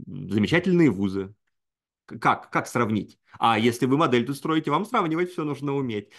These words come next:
И вот как бы вот, э, вот из-за такого, из-за того, что это очень такой, такая серая задача, да, и зачастую мы не можем сказать, что авторитетнее,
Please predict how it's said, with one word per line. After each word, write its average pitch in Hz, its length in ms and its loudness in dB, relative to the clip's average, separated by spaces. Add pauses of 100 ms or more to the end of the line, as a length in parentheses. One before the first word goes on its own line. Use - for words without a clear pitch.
(120)
И 156 160 4
вот 214 200 4
как 180 220 2
бы 180 200 8
вот, 170 260 2
э, 160 340 2 (480)
вот 151 240 -4
из-за 147 300 0
такого, 160 540 2
из-за 127 140 2
того, 147 180 -2
что 143 160 -6
это 139 140 -2
очень 139 280 -4
такой, 127 480 0
такая 120 300 -2
серая 120 520 0
задача, 110 540 -2
да, 123 140 -6
и 127 80 0
зачастую 123 420 -2
мы 135 80 2
не 131 120 0
можем 127 400 -2
сказать, 107 320 -8
что 127 320 0
авторитетнее, 117 920 -2